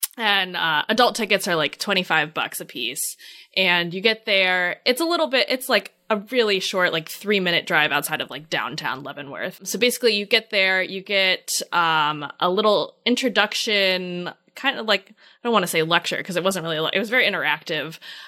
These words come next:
Um, but the daughter of the family who owns the farm gave us this talk,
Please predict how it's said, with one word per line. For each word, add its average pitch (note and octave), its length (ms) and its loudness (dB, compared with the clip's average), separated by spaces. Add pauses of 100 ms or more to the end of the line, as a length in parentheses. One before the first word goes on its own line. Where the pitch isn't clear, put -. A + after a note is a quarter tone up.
(120)
Um, D#3+ 280 2
but D#3+ 380 0
the G3+ 80 -2
daughter F#3 680 2
of D#3+ 340 0
the E3 120 -6
family D#3+ 520 0
who E3+ 220 -4
owns D#3+ 260 -6
the D#3+ 80 -12
farm D3+ 440 -2
gave D#3+ 240 2
us D#3 180 -4
this - 200 -6
talk, D#3+ 440 -4